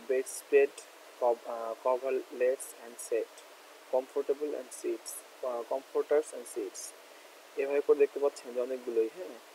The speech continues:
নার্সারি বেডিং, sheets and, আহ, pillowcase, অনেকগুলো option পাচ্ছেন। এগুলো একটা একটা করে check করতে হবে আপনাকে,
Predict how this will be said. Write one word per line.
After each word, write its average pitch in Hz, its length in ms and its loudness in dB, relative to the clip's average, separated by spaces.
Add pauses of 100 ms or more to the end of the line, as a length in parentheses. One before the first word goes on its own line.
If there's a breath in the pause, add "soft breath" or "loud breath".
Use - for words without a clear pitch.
(300)
নার্সারি 127 500 -2
বেডিং, 110 320 -2 (540)
sheets - 360 -8
and, 135 360 -6
আহ, - 20 -10 (120)
pillowcase, 120 580 -2 (960)
অনেকগুলো 151 420 2
option 131 360 2
পাচ্ছেন। - 640 -6
এগুলো 143 240 4
একটা 135 200 0
একটা 143 180 -2
করে 143 240 0 (120)
check 127 120 0 (100)
করতে 127 260 -6
হবে 135 220 0 (520)
আপনাকে, 123 460 -6